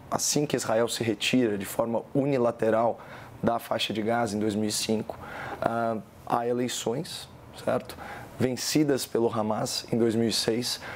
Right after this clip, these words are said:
não formou sequer a maioria simples, mas teve a maior parcela dos votos e, tão logo se insta-, se instalou no poder, instaurou um regime opressor, ditatorial,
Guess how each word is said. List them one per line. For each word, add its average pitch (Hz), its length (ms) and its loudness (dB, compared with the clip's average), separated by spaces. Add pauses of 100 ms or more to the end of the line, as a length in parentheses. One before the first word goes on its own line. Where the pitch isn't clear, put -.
(140)
não 139 200 4
formou 131 440 0
sequer 139 460 0
a - 20 0
maioria 110 400 2
simples, 127 420 -2
mas 107 180 -2
teve 113 160 0
a 117 40 2
maior 113 300 2
parcela 110 460 -2
dos 107 160 2
votos 104 460 0 (340)
e, 170 220 4 (260)
tão 170 220 0
logo 147 420 2 (220)
se - 180 0
insta-, 131 380 0 (140)
se - 160 -4
instalou 110 500 2
no 110 80 -2
poder, 127 460 2 (260)
instaurou 135 720 0 (240)
um 127 140 4
regime 110 640 2 (200)
opressor, 113 800 0 (260)
ditatorial, 113 880 2